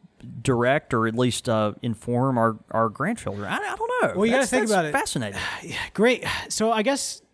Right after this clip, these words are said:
Speaker 2: here's, here's why I'm gonna go grandchildren. I,
Speaker 1: Yeah.
Speaker 2: I'm, I'm very curious as to the legacy that I lead and what if all, at all, impact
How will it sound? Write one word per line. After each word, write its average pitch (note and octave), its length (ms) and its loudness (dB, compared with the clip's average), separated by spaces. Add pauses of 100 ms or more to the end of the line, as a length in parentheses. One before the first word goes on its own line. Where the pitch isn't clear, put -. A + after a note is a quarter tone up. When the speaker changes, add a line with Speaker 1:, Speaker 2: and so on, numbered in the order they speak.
(200)
Speaker 2:
here's, G3 260 -2
here's A#3 220 0
why A3+ 100 2
I'm G#3 80 2
gonna F#3 160 2
go D3+ 140 2
grandchildren. A2+ 760 -4
I, - 80 -2
Speaker 1:
Yeah. A#2 160 4
Speaker 2:
I'm, E3+ 220 2
I'm E3+ 280 0 (100)
very A3 280 4
curious G3 420 4
as D#3 160 2
to - 100 -8
the C#3+ 80 -4
legacy C#3 440 0
that A#2+ 160 -6
I A2 140 -4
lead G#2+ 480 -4
and B2 260 -2
what C#3 440 0 (240)
if D#3+ 240 -4
all, D#3 240 4
at D3+ 180 -2
all, C#3 340 2
impact C3+ 640 -4